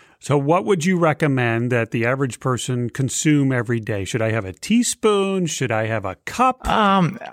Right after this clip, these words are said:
Speaker 2: some people don't, don't even like honey. Um,
Speaker 1: Wait, wait, what?
Speaker 2: so <laughs> I'm not gonna force it on them.
Speaker 1: I'm, I mean, I'm being serious here. I thought that honey was one of those universally liked foods.
Speaker 2: I personally, I like honey, but I don't use it every day.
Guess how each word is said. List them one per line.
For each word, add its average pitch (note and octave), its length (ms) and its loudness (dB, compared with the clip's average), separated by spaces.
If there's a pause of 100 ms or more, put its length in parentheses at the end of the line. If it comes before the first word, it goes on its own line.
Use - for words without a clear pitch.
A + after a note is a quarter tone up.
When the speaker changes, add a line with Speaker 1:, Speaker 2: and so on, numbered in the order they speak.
(240)
Speaker 2:
some - 320 0
people G#3 240 0
don't, A#2+ 800 -2
don't C3+ 160 2
even B2 120 2
like C3+ 220 2
honey. F#2 400 -2 (320)
Um, A2 640 0
Speaker 1:
Wait, D#3+ 100 2
wait, D#3+ 180 -2
what? G3 340 2
Speaker 2:
so B2 60 2
<laughs> A2+ 80 4 (1600)
I'm F#3 120 -2
not G#3+ 140 0
gonna F3 160 0
force F3 320 0
it E3 40 2
on C3 140 2
them. A2+ 260 2
Speaker 1:
I'm, F3+ 140 0
I - 80 -2
mean, E3+ 140 4
I'm E3 80 2
being G3 200 2
serious D#3 460 0
here. A#2+ 280 0
I F#3 120 0
thought G#3+ 280 -2
that D#3 160 0
honey F3+ 300 0
was C#3+ 220 2
one D3 160 2
of C#3 100 -2
those C3+ 280 0
universally C#3 880 0
liked C3 340 -2
foods. - 680 -4
Speaker 2:
I E3 380 2
personally, D#3+ 680 2 (100)
I C3 140 2
like B2+ 240 2
honey, B2 340 2
but A#2+ 180 0
I A2+ 100 0
don't A#2 220 2
use A2 220 0
it G2+ 80 -4
every F#2+ 220 -4
day. G2 300 -2